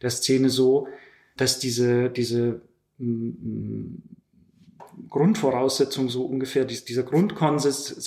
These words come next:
ist, jeder, der irgendwie in eine Schwulenbar geht, will an diesem Abend Sex haben und jeder steht auch dafür zur Verfügung und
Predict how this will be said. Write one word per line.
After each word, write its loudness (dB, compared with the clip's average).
ist, -2
jeder, 2
der 4
irgendwie 2
in -2
eine 2
Schwulenbar 2
geht, 0
will 4
an 0
diesem -2
Abend -4
Sex -2
haben 2
und 0
jeder 2
steht -2
auch -2
dafür -2
zur -6
Verfügung 2
und -2